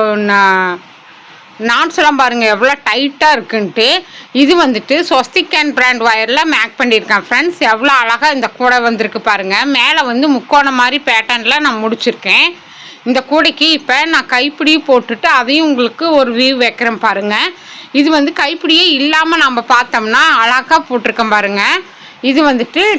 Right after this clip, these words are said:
ட்ரே மாதிரி யூஸ் பண்ணிக்கலாம் கைப்பிடி போடாம. எவ்வளோ நல்லா மேக் பண்ணியிருக்கேன் பாருங்க. இன்செர்ட் பண்ணதெல்லாம் பாருங்க, நீட்டா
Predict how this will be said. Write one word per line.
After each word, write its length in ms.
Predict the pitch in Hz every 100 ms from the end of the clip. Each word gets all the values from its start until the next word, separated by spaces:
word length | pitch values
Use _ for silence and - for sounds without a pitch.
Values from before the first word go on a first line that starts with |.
| -
ட்ரே 160 | 269 285 320
மாதிரி 200 | 311 311 330
யூஸ் 160 | 269 - 262
பண்ணிக்கலாம் 440 | 233 214 220 233 247
கைப்பிடி 340 | 240 254 254 247
போடாம. 420 | 240 240 220 214 208 269 381 - - - - - 233
எவ்வளோ 200 | 262 302 269
நல்லா 200 | 247 285 285
மேக் 200 | 240 -
பண்ணியிருக்கேன் 420 | 262 247 208 240
பாருங்க. 260 | 220 208 220 302 302
இன்செர்ட் 360 | 277 277 311 -
பண்ணதெல்லாம் 540 | 262 254 240 233 254 233
பாருங்க, 260 | 214 220 277 302
நீட்டா 280 | 240 294